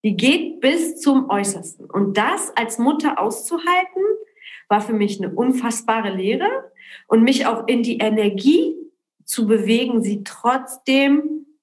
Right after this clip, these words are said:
ruhig und gelassen so annehmen zu können und ihr immer wieder diese drei Stunden lang oder zwei, manchmal ist es auch nur eine halbe, <laughs> es kommt immer drauf an, was es ist, ihr zu sagen, „Weißt du, Bibi, ich lieb dich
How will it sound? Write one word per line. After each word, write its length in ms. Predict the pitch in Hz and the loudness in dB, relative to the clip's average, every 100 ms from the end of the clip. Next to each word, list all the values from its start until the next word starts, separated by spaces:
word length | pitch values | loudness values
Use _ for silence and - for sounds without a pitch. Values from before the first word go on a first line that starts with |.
| _ | _
ruhig 640 | - - 226 269 294 - 220 | -14 -6 2 4 4 2 0
und 140 | 226 | 2
gelassen 520 | 220 214 214 - 220 | 2 0 -2 -4 -4
so 480 | 190 214 240 240 - | 0 2 2 2 -4
annehmen 560 | - 226 233 185 165 165 | -4 -2 0 0 -2 -6
zu 160 | - 160 | -8 -14
können 420 | - 156 151 151 | -12 -8 -6 -8
und 160 | 170 | -8
ihr 240 | - 202 202 | -6 -4 0
immer 340 | 254 302 302 | 2 2 2
wieder 320 | 254 269 269 | 2 2 2
diese 260 | 240 220 214 | -2 -4 -6
drei 300 | 208 190 226 | -4 -2 -2
Stunden 400 | 254 - 240 247 | -4 -6 -6 -2
lang 300 | 240 226 240 | 0 0 -2
oder 280 | 214 196 196 | -2 -2 -4
zwei, 500 | - 196 202 233 240 | -6 -2 0 0 -2
manchmal 300 | 202 208 208 | -4 -4 -4
ist 80 | 202 | -2
es 40 | |
auch 120 | 196 208 | -2 -2
nur 140 | 208 | 0
eine 180 | 214 202 | 0 0
halbe, 480 | 208 240 247 262 262 415 - | 0 0 0 0 -2 -6 -8
<laughs> 260 | - - 277 | -14 -14 -6
es 320 | - - - | -4 -4 -6
kommt 300 | - 277 277 | 0 2 2
immer 200 | 302 262 | 2 0
drauf 260 | 233 214 226 | 0 -2 -2
an, 200 | - 226 | -2 -2
was 180 | 226 - | -2 -4
es 140 | - | -6
ist, 260 | - 285 - - _ _ _ _ _ _ _ _ | -4 -4 -6 -18 _ _ _ _ _ _ _ _
ihr 160 | 254 254 | -2 0
zu 120 | 247 | -2
sagen, 220 | 220 226 | -2 0
„Weißt 260 | 208 220 - | 0 -4 -4
du, 40 | 277 | -4
Bibi, 200 | 311 311 | 0 2
ich 140 | 311 | 2
lieb 320 | 311 392 - | 2 2 0
dich 420 | - - - - | -8 -16 -18 -20